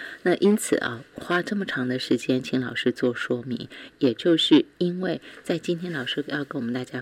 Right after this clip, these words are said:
分享的这些菜，事实上这是老师的家常菜，可是我觉得老师都有附上照片，我觉得也很好看，而且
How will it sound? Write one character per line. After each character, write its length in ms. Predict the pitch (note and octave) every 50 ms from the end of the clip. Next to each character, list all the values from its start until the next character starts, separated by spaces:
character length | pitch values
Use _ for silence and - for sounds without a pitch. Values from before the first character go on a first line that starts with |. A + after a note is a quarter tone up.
| - -
分 240 | - B2 B2+ C#3
享 220 | C#3+ - - - A2+ A2+
的 100 | B2+ A#2
这 140 | A2 - B2
些 160 | A#2 - B2+
菜， 280 | B2 - - - B2+ A#2 - - - - - -
事 180 | - - A3+
实 140 | - - D3+
上 340 | - - - D#3 C#3 C3 C3+ - - - - - - - - -
这 100 | - -
是 140 | G3 - G#3
老 180 | F#3 D3+ A#2+ A#2+
师 200 | - - - A2+
的 100 | B2+ A#2
家 240 | - - A#2 A2 A#2
常 300 | - - - - G#2+ A2+
菜， 300 | - - - A2+ - - _ - - - - -
可 100 | - -
是 140 | D3+ - A#3+
我 160 | A#3 F3+ C#3
觉 200 | - - - C3+
得 280 | C3+ - D3+ C#3+ C#3 - - - - - - - - _ _ -
老 180 | D3+ C#3 B2+
师 160 | - - F#3+
都 120 | F3 D#3+ B2+
有 20 |
附 180 | - - - B2
上 180 | - A#2 A2+
照 200 | A2 - G#2+ G#2
片， 320 | - - - - - - - - _ _
我 80 | - D3+
觉 140 | - - A3+
得 60 | C4
也 120 | A#3+ F#3
很 240 | C#3 - B2 C3 C#3+
好 240 | - - - - - - -
看， 380 | - - E3 E3 D#3 - D3 C3 - - - - - - - - - _ _ -
而 180 | C3+ D3 E3
且 480 | - - - - - C#3+ B2 - -